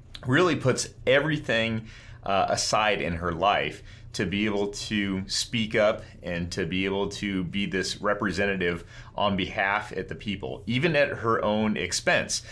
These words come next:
Something that maybe we don't see so much in leadership in our world today. So much of leadership really does seem to fall around what is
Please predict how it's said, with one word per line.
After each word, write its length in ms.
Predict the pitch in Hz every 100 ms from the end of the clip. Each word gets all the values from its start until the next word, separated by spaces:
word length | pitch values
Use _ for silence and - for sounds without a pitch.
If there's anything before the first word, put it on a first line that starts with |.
| -
Something 380 | - 151 233 269
that 100 | 240
maybe 180 | 131 135
we 160 | 147 139
don't 240 | 143 120
see 240 | - 135
so 240 | 190 - 143
much 320 | 87 80 -
in 320 | - 104 98
leadership 540 | 98 95 95 - 92 -
in 100 | 95
our 180 | 90
world 300 | 87 90 85
today. 400 | - 87 65 64 - - -
So 200 | - 156
much 220 | 165 165
of 100 | 131
leadership 600 | 120 123 131 - 139 -
really 240 | 107 110
does 320 | 104 98 117 -
seem 300 | 101 95 90
to 100 | 101
fall 260 | 104 95
around 340 | 92 92 92 - - -
what 220 | 104 110
is 240 | 107 92